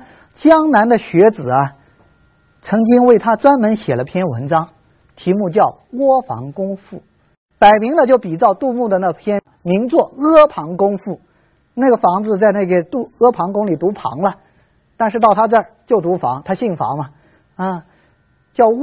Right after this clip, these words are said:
《阿房宫赋》，房宫就指的房环。为-，为什么说他阿房宫呢？不说阿，说窝呢？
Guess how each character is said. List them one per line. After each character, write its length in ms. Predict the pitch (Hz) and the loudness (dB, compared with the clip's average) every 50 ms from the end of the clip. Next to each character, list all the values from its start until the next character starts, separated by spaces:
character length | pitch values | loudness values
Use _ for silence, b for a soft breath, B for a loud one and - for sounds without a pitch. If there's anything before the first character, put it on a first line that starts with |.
| 320 349 | 4 6
《阿 220 | 370 359 330 320 | 8 8 6 6
房 260 | 311 - 175 160 170 185 | 4 0 -2 -4 -2 -2
宫 220 | 190 196 196 190 | -2 -2 -2 -2
赋》， 200 | - - 180 139 - _ _ _ _ _ _ _ _ _ _ | -6 -8 -12 -12 -14 _ _ _ _ _ _ _ _ _ _
房 220 | - 180 208 240 | 0 0 2 4
宫 200 | 247 262 262 269 | 4 4 4 4
就 120 | 208 196 190 | 0 -4 -4
指 160 | - 180 160 | -2 -2 -4
的 80 | 170 | -2
房 180 | 160 160 165 180 | -2 -2 -2 0
环。 260 | 156 143 147 160 151 - - _ _ _ _ _ _ _ _ _ | 0 2 0 0 -2 -6 -14 _ _ _ _ _ _ _ _ _
为-， 240 | - 262 277 262 262 | -4 0 0 0 2
为 200 | 294 302 320 277 | 4 4 2 4
什 80 | 240 | 2
么 100 | 277 277 | 0 0
说 180 | 262 311 285 277 | 2 4 4 4
他 60 | 269 | 4
阿 500 | 277 269 269 294 349 392 403 415 381 349 | 2 -2 0 2 6 8 8 8 8 6
房 240 | - 220 170 160 170 | 4 0 -6 -8 -8
宫 240 | 170 185 180 180 175 | -8 -8 -6 -6 -8
呢？ 120 | 165 143 | -8 -8
不 140 | 143 196 196 | -6 -6 -4
说 140 | 180 208 202 | -2 -2 -2
阿， 480 | 196 247 285 254 247 247 247 - - - _ _ _ _ _ | -2 0 2 2 4 4 4 2 -2 -8 _ _ _ _ _
说 180 | _ - 214 208 | _ -2 -2 -2
窝 320 | 202 214 233 262 247 247 | -2 0 4 4 4 4
呢？ 160 | 233 214 185 | 4 0 -4